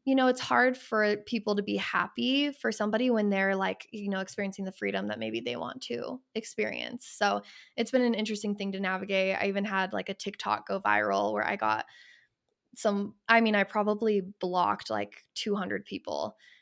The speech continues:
just from, like, the mean comments I was receiving. And yeah, some people just don't understand. But I think that once you get to the other side, right, probably once you landed in Spain,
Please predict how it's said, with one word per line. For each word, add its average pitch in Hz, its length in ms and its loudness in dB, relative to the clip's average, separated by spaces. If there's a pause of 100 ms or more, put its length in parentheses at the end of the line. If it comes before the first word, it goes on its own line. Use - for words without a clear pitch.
just 202 240 -4
from, 196 140 -6
like, 190 200 -6
the 202 80 -4
mean 196 360 -2
comments 196 520 -6
I 208 80 -4
was 107 120 -6
receiving. 208 720 -2
And 185 220 -6 (720)
yeah, 285 240 2 (140)
some 240 240 -2
people 277 220 -4
just 311 260 -6
don't 196 340 -2 (840)
understand. 208 640 -2 (200)
But 269 260 10
I 233 100 4
think 233 200 0
that 226 140 2
once 220 180 0
you 208 100 -2
get 190 320 0
to 214 100 -4
the 196 140 2
other 190 200 2
side, 185 440 0
right, 208 240 4
probably 208 380 0
once 202 220 0
you 208 120 0
landed 196 420 0
in 190 260 -2
Spain, 208 560 0